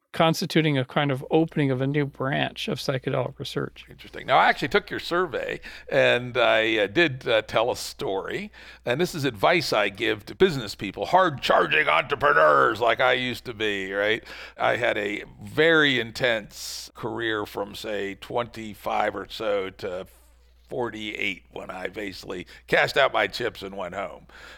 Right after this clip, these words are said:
Speaker 2: And what I recommend for people in that power band, though I stopped probably the last five years, is it wasn't psychedelics, et cetera, 'cause, yeah, the, the machinery had to run better than what <laughs> psychedelics, I don't know,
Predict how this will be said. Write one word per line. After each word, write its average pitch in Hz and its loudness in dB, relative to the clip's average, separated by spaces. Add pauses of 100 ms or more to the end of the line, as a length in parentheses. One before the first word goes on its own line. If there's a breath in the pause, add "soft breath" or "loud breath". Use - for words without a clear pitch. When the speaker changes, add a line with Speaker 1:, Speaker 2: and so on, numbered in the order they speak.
Speaker 2:
And 104 -4 (140)
what 107 0
I 170 6
recommend 117 0
for - -12
people 117 -2
in 131 -4
that 107 0
power 101 0
band, 101 -4
though 156 4
I 190 4
stopped 107 0
probably 92 -8
the 90 -10
last 95 -4
five 95 -6
years, - -18 (420)
is 98 -6 (520 soft breath)
it 98 -8
wasn't 131 2 (640)
psychedelics, 101 -2
et - -16
cetera, - -10
'cause, - -16
yeah, 107 -8 (160)
the, - -14
the 160 0
machinery 160 4
had 143 4
to 127 2
run 131 6
better 117 4
than 135 2
what 143 2
<laughs> - -6
psychedelics, 135 2
I 170 4
don't 185 -2
know, - -14